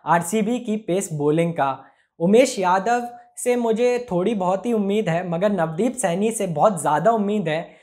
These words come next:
पिछले आईपीएल सीजन में उन्होंने बहुत ही ज़्यादा इम्प्रेस किया था और फिर इंडियन टीम के लिए भी अच्छा परफॉर्म किया है। तो नवदीप सैनी पर ज़रूर ही निगाह रहेगी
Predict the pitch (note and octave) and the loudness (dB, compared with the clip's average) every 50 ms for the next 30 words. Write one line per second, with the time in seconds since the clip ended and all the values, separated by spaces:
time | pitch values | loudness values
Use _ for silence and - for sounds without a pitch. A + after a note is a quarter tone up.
0 | _ _ - F3+ E3+ - A#3 C4 C4 A3 G#3 G#3 G#3+ A3+ B3 B3+ C4 B3 - G3 | _ _ -12 -10 -6 0 4 6 6 6 6 4 0 -2 -2 -4 -4 -4 -6 -6
1 | F#3+ F#3 F#3 A#3+ A#3+ A#3 A#3 A#3 A3+ A3 A3 A3 A3+ A#3 A#3+ G#3+ F3+ D#3+ E3 G3 | -6 -4 -4 -4 -4 -4 -4 -4 -4 -4 -4 -4 -4 -4 -4 -4 -2 0 0 0
2 | F#3+ - A#3+ A#3+ G#3 D#3 D3+ D3 D#3 E3+ G#3 A3 F#3+ F3 E3+ D#3+ - E3+ F#3+ G3 | 0 -2 -4 -4 -2 -2 -2 -2 0 2 2 2 2 0 -2 -2 -2 -2 -2 -2
3 | G3+ - - G3 F#3+ G3 G3 F#3+ E3+ E3 E3 F3 - - - _ _ - F3 F3 | -2 -6 -4 -2 -2 -2 -2 0 -2 -2 -2 -4 -8 -16 -20 _ _ -6 -4 0
4 | G#3+ B3 A#3 A3+ - F#3 F#3+ F#3+ G#3 A#3+ B3 A#3+ G#3+ G#3 G3+ G#3 G#3 A3 G#3+ G#3+ | 2 2 2 2 0 -2 0 2 2 2 2 2 0 0 0 0 0 0 0 0
5 | G#3+ G#3 G3 G#3 A3+ - - F3+ F3+ - - A#3 A3+ A3 D#3+ D3 - F3 F3+ G3+ | 0 0 0 -2 -2 -2 -2 -2 -2 0 -2 -2 0 0 -4 -2 0 2 2 2
6 | G#3+ G#3+ G#3 G3 F#3+ G3 G3 E3+ D3 D#3+ F3+ F3 - - - _ _ - G#3+ A3 | 2 0 0 0 2 2 2 2 0 -2 -4 -8 -12 -20 -20 _ _ 2 4 4
7 | G#3 F3+ E3+ E3 E3 G3 C4+ D#4 D4+ - - - G3 F3+ F#3+ G#3+ B3+ C#4 G#3+ - | 4 2 2 0 2 2 2 2 0 -2 -2 -2 0 0 2 0 0 0 0 0
8 | B3 A#3+ G#3 F#3+ F#3 F#3 G#3+ A#3+ B3 C4 C4 B3 G3+ F3 F3+ G#3 G#3+ G#3 G3 F3 | 0 0 2 0 0 2 0 0 0 0 0 0 0 2 4 4 4 4 4 2
9 | G3 A3 G3 F3+ F#3 F#3+ G3 | 0 0 -2 -2 -4 -6 -6